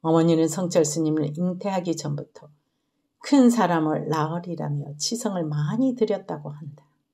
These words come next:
그렇게 귀한 아들을 출가시켰으니 어머니는 수시로 옷가지와 음식을 준비해 아들을 찾아 나섰다. 하지만 성철 스님은 결코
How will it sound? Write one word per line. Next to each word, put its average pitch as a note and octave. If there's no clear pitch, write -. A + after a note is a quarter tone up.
그렇게 G3
귀한 F#3+
아들을 E3+
출가시켰으니 -
어머니는 D#3+
수시로 D3+
옷가지와 D3
음식을 F3+
준비해 D#3
아들을 C#3+
찾아 A#3
나섰다. -
하지만 E3+
성철 F3+
스님은 D#3
결코 G#3